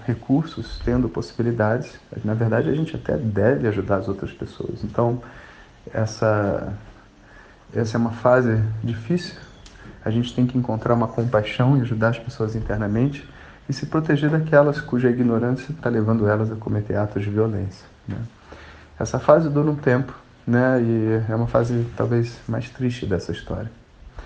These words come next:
Depois entra uma terceira fase, que é uma fase muito complicada, porque como, é como se a, a violência existente tirasse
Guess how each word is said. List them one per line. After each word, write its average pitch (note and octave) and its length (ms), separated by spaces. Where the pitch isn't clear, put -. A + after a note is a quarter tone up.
Depois E3+ 320
entra F#3 220
uma E3+ 140
terceira D#3 360
fase, A#2+ 400
que - 100
é - 20
uma A2+ 120
fase A2+ 480
muito D#3 260
complicada, A2+ 600
porque A2 480
como, A2+ 840
é - 80
como B2+ 220
se - 180
a, A2 320
a - 60
violência A#2 880
existente C3 760
tirasse A#2+ 760